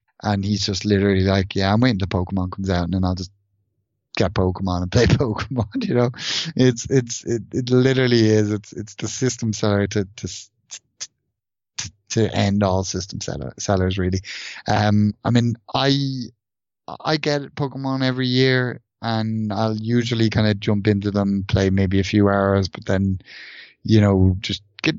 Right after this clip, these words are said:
it's not I don't, I lose interest, I just kinda get sidetracked, and I, I haven't finished one for a long time, but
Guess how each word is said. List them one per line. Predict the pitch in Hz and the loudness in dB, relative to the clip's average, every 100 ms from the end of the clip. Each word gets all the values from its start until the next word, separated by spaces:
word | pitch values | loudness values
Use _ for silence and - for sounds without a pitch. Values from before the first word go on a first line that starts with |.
| - | -2
it's | 160 - | 0 2
not | 185 | 2
I | 175 156 | 2 2
don't, | 131 113 | 0 0
I | |
lose | 113 107 113 110 | -2 -2 -2 -2
interest, | 135 127 123 123 | -2 -2 -4 -4
I | |
just | 117 117 | -8 -6
kinda | 120 | -4
get | 104 95 | -2 -2
sidetracked, | - 101 101 107 104 101 | -2 0 0 -2 -2 -6
and | 95 | -8
I, | 95 101 98 | -6 -4 -2
I | |
haven't | 101 101 95 | -2 -4 -6
finished | 101 101 101 - | -4 -2 -2 -2
one | 104 | -4
for | 98 104 | -2 -2
a | 98 | 0
long | 104 104 | 0 0
time, | 104 | 0
but | 101 | -2